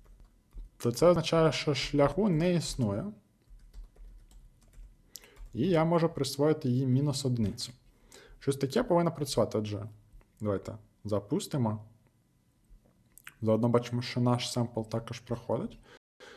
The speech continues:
Відправимо, от воно працює. Так? Резюмуючи, що спочатку створюєте граф.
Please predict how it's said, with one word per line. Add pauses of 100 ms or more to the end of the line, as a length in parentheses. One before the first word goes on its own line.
(120)
Відправимо,
от
воно
працює. (460)
Так? (760)
Резюмуючи,
що (100)
спочатку
створюєте
граф.